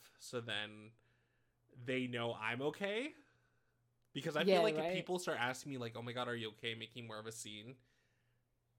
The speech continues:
Speaker 1: then it would be more embarrassing than me just to laugh it off like, "Oh, I'm an idiot," which, 'cause I was.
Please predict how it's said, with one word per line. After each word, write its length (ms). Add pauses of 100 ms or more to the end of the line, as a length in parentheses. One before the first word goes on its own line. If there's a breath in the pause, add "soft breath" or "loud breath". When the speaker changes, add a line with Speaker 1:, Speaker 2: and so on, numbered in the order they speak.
(360)
Speaker 1:
then 380
it 80
would 120
be 100
more 180
embarrassing 600
than 180
me 140
just 240
to 60
laugh 340
it 60
off 220
like, 200
"Oh, 120
I'm 140
an 100
idiot," 520
which, 360
'cause 220
I 220
was. 540